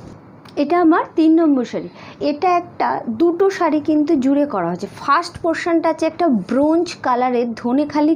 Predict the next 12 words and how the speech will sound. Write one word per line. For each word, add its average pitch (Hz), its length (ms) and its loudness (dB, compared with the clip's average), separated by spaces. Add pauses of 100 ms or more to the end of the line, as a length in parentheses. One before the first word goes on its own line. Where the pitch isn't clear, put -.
cotton, 143 340 -2 (380)
তার 269 300 2
উপরে 302 380 -2
hand 247 500 -2
গুজরাটি 233 600 -2
stitch 269 380 -4
করা 190 280 -2
হয়েছে 254 300 0
with 330 360 0
mica 190 340 0
ইউজ 170 320 0
করে। 156 220 -8